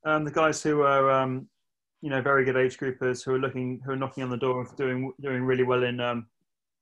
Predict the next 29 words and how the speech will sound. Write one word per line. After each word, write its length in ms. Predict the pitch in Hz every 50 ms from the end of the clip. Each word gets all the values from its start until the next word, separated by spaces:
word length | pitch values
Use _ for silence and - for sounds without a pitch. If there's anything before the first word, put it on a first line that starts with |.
| _ -
in 80 | 139
the 40 | 131
best 240 | 113 - 135 127 -
events, 520 | 131 127 135 147 160 - - - - - _ _ _ _ _ _ _ _ _ _ _ _ _ -
um, 320 | 147 139 135 135 135 131
like, 200 | 131 127 131 143
like 220 | 143 147 139 139 135
Ironman 280 | 139 139 135 135 131
Hawaii 420 | 123 127 135 135 135 131 131 127 127
and 220 | 123 123 127 127 - _
seventy 280 | - - 156 143 127 107
point 200 | - 139 131 -
three 160 | - 151 143
Worlds 280 | 139 135 135 135 120 131
and 100 | 131 135
races 240 | 135 127 - -
like 160 | - - 113 131
that. 160 | 131 127 - -
So 260 | - - - 151 143
they're, 280 | 139 147 151 151 147 147
um, 320 | 147 143 139 135 135 131 _ _ _ _ _ _ _ _ _ _ _ _ _ _ _ _ _ _ _ - 135 123
they 100 | 151 151
can 140 | 151 165 180
already 260 | 185 180 165 147 135
swim. 480 | - - - 160 160 180 190 160 147 -
You 80 | 156
know, 80 | 143 139
I 60 | 135
don't 240 | 131 151 147 143 143